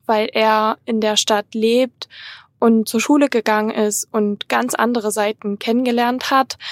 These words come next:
Ja, und, und, und er quasi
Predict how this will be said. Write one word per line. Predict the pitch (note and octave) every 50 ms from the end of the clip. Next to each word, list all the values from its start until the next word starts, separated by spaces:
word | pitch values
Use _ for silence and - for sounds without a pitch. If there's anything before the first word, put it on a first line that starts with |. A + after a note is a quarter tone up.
| - - - - _ _ _ _ _ -
Ja, | - G#3+ G#3 G#3 G#3+ A#3+ C4+ D4+ C4 -
und, | - - - A3+ A3 A3 G#3
und, | - - A3+ A3 G#3+ -
und | - A3+ A3 A3 G#3+ -
er | A3 G#3+ G#3+ A3 A3+
quasi | - - - A#3+ A3 A3 A3 G#3+ A3 A3 A3 A3 A3 G#3+